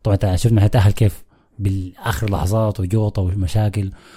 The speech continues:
وإمبابي ينبس في إنريكي وحياة زي دي، وديمبلي بيضيع فرص، ولا هيلاقينا باريس مختلف تاني في شهر اثنين؟ الله أعلم يعني.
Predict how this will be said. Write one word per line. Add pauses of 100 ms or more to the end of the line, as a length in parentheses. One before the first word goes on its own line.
(120)
وإمبابي
ينبس
في
إنريكي
وحياة
زي
دي، (680)
وديمبلي
بيضيع
فرص، (240)
ولا
هيلاقينا
باريس
مختلف
تاني
في
شهر
اثنين؟
الله
أعلم
يعني.